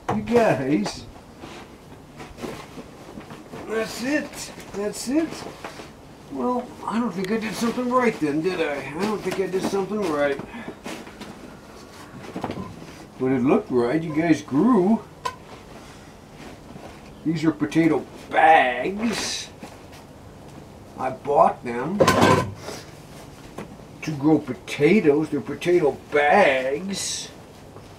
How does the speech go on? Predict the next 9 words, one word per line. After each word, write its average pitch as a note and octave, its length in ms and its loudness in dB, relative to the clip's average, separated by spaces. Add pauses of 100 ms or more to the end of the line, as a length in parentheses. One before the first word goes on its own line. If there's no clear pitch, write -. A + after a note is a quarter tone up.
(380)
You're D#3+ 140 0
supposed F3+ 560 4
to G3 60 4
grow D3 260 8
potatoes. E3+ 1040 2 (1120)
I C#3 120 0
did C#3+ 200 -4
everything E3+ 440 0
right. F#3 520 6